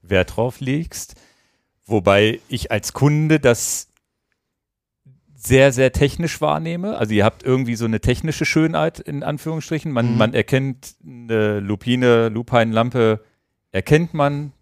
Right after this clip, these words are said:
Speaker 1: diese Rippen, die immer
Speaker 2: Mhm.
Speaker 1: wieder da sind. Und das ist nicht nur das Logo, so die, die
Speaker 2: Ja, ja,
Speaker 1: allgemeine
Speaker 2: ja, ja.
Speaker 1: Formsprache,
Speaker 2: Ja, ja,
Speaker 1: das
Speaker 2: ja.
Speaker 1: macht ihr schon echt gut.
Speaker 2: Ja.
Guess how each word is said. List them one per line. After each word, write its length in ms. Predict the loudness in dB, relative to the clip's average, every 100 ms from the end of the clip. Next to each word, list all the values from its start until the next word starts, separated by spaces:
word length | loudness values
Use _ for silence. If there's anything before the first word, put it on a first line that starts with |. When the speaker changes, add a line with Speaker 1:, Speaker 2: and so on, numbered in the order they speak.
| -14
Speaker 1:
diese 240 | -8 0
Rippen, 560 | 2 0 -6 -6 -8 -10
die 120 | -10
immer 380 | -10 -4 0 2
Speaker 2:
Mhm. 40 |
Speaker 1:
wieder 180 | 2 2
da 260 | 4 4 2
sind. 240 | 0 -4
Und 100 | -4
das 140 | -4 -4
ist 120 | -8
nicht 160 | -6
nur 100 | -4
das 200 | -4 -4
Logo, 340 | -4 -6 -4 -6
so 140 | -6 -14 -18 -14
die, 80 |
die 100 | -6
Speaker 2:
Ja, 120 | 0 4
ja, 60 |
Speaker 1:
allgemeine 340 | 6 6 4 4
Speaker 2:
ja, 60 |
ja. 40 | 2
Speaker 1:
Formsprache, 480 | 2 0 -4 -2
Speaker 2:
Ja, 60 | 0
ja, 60 | -2
Speaker 1:
das 120 | -4
Speaker 2:
ja. 80 | -4
Speaker 1:
macht 180 | -6 -8
ihr 60 |
schon 200 | -10 -8
echt 180 | -6 -6
gut. 260 | 0 0
Speaker 2:
Ja. 100 | 0